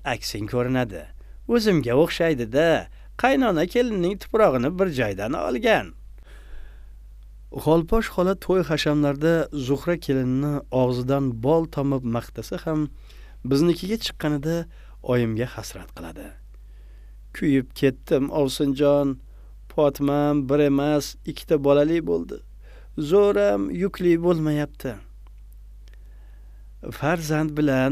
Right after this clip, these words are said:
davlatning kechi yo'q", deydi oyim yupatib. "Odamlar o'n yil, yigirma yilda bolali bo'ladi. Zo'raxonga nima qipti?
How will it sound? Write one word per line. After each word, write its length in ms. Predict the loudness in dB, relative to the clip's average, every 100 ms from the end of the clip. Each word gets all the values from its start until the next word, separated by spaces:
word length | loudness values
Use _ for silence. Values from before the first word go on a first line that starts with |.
| 2
davlatning 540 | 2 2 0 -2 -6
kechi 380 | -4 -4 -4 0
yo'q", 380 | 2 2 0 -2 -8 -20 -20 -20 -16
deydi 460 | -4 0 0 0 -2 -2 -6 -12
oyim 300 | -8 -8 -8
yupatib. 520 | -12 -12 -16 -14 -16 -16 -16 -18 -18 -12
"Odamlar 640 | -2 2 4 4 4 4 2 0
o'n 320 | 2 4 4 2
yil, 300 | 2 4 4
yigirma 520 | 2 2 2 2 2
yilda 380 | 2 2 2 2 2
bolali 380 | 2 2 0 -2
bo'ladi. 380 | 0 2 0 -6 -14 -18 -18 -14 -8
Zo'raxonga 760 | 2 4 4 2 0 -2 -4
nima 240 | -4 -4 -6
qipti? 320 | -12 -4 2